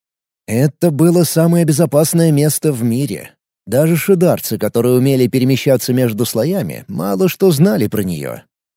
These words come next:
включая Ишу, между прочим. Там можно было отдохнуть, набраться сил, потренироваться или просто укрыться на время от врагов. А тут такой облом. Но главное, Алекс не знал,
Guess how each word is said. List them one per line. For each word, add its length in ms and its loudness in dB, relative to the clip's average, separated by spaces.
включая 500 2
Ишу, 540 -4
между 360 -2
прочим. 500 -6
Там 280 0
можно 420 2
было 260 2
отдохнуть, 680 -4
набраться 480 0
сил, 380 -6
потренироваться 920 0
или 220 0
просто 500 0
укрыться 500 0
на 140 4
время 320 -2
от 80 -6
врагов. 540 -6
А 140 0
тут 380 -2
такой 480 -2
облом. 560 -2
Но 160 0
главное, 540 -2
Алекс 340 0
не 160 2
знал, 360 2